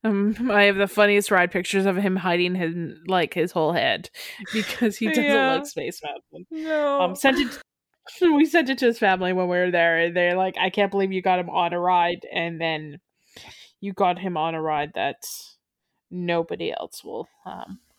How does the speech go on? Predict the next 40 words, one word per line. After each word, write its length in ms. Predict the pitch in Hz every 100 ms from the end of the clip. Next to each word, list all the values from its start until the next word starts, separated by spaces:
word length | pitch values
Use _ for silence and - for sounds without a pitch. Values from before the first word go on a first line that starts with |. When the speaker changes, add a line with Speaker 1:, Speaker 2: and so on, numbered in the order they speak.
| _ _ _ _ - - - _ _ 226 202
Speaker 1:
would 160 | 233 220
have 140 | 226
thought 260 | - 202 190
he 100 | 196
would 160 | 185
have 80 | 185
been 100 | 185
on." 260 | 175 160 175
So, 180 | - 156 - - - -
s-, 320 | - - - - - - -
so, 420 | - 302 277 277
uh, 180 | 349 240 - _ -
as 180 | 262 254
we 180 | 269 285
talk 320 | 294 320 349
about, 360 | 403 320 269 262
since 280 | 320 302 330
we, 220 | 311 302
uh, 180 | 240 233
finished 380 | - 330 320
up 140 | 285 247
my 220 | 214 214
favorite 360 | 214 202 185 147
ride, 420 | 180 170 180 208 - - -
I 80 | 208
think 260 | - 269
this 180 | 277 302
is 100 | 339
a 60 | 339
good 180 | 240 220
spot 360 | - 208 196
for 240 | - 208 185
us 280 | 185 190 -
to 100 | 185
almost 380 | 190 214 - -
to 60 |
stop 380 | 233 196 165 - -
and 120 | 190
not 260 | 175 -
talk 460 | - - 277 466 -